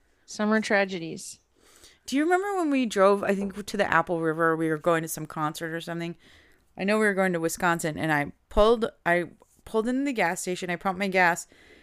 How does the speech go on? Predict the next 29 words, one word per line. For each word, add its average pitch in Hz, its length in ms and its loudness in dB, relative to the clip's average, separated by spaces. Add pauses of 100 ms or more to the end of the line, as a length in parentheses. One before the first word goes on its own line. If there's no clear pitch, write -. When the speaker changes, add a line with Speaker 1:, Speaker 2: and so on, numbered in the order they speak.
(280)
Speaker 2:
and 196 220 6
then 196 120 10
I 190 60 8
was 185 140 4
waiting 208 320 4
for - 240 -4
everybody 180 500 2
to 151 80 -4
come 175 480 0 (100)
out 175 400 4
of 156 340 -2
the 160 180 2
convenience 160 640 -6
store, 214 400 -6 (1200)
of 175 140 2
the 185 80 0
gas 185 260 4
station, 208 600 -4 (420)
to - 100 -8
get 185 200 0
back 175 200 4
in 185 80 -2
the 170 80 -4
car. 165 520 2 (680)
Speaker 1:
Okay. 220 440 -2 (320)
Speaker 2:
It 190 120 0
was 180 100 0
like, 175 280 0
uh, 165 180 4